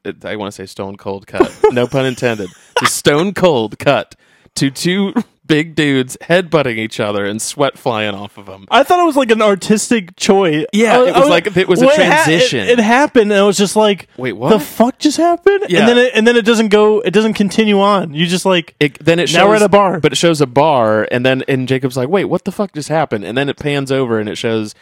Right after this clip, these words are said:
Speaker 2: People
Speaker 1: that
Speaker 2: fighting.
Speaker 1: there's people fighting in the middle of the bar, and so that's what it was.
Speaker 2: I almost h-, wish that it
Speaker 1: It had nothing to do with it?
Speaker 2: Yeah.
Speaker 1: Yes, exactly.
Speaker 2: I thought it was, like, maybe that was, like,
Speaker 1: Yeah.
Speaker 2: a thing that's gonna happen throughout the movie where there's just gonna be people fighting
Speaker 1: Yeah.
Speaker 2: in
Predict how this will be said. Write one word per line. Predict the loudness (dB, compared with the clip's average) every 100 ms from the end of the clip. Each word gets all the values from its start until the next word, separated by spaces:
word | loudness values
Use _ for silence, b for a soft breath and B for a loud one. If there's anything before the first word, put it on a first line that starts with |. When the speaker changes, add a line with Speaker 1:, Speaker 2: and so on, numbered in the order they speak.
| b b
Speaker 2:
People | 0 0
Speaker 1:
that | 2
Speaker 2:
fighting. | 0 0
Speaker 1:
there's | -4
people | -2 -4 0
fighting | 0 0 -2
in | -4
the | -2
middle | -2 -2
of | -4
the |
bar, | -6 -8 -10
and | -14 -10
so | -6
that's | -6 -6
what | -12
it | -10
was. | -2 0
Speaker 2:
I |
almost | 2 0 -2 -4
h-, | -6 -4
wish | -2 0 -2 0
that | 0 0
it | -2 -8 _
Speaker 1:
It | -2
had | -2
nothing | 0 -2 -2
to |
do | 0 2
with | 2
it? | 2
Speaker 2:
Yeah. | 4 4
Speaker 1:
Yes, | 2 0
exactly. | 0 2 2
Speaker 2:
I | 4
thought | 4
it |
was, | 2 2
like, | 0 0
maybe | 0 2 2
that | 2
was, | 2
like, | 2
Speaker 1:
Yeah. | 0
Speaker 2:
a | 0
thing | 0
that's | 0 -4 -4
gonna | 0 2
happen | 2 2
throughout | 2 2 2
the |
movie | 0 0 2
where | 2
there's | 0 0 -2
just | -2
gonna | -2 0
be | -4
people | -2 -2 -2 -2
fighting | 0 2 2 0
Speaker 1:
Yeah. | -2
Speaker 2:
in | -6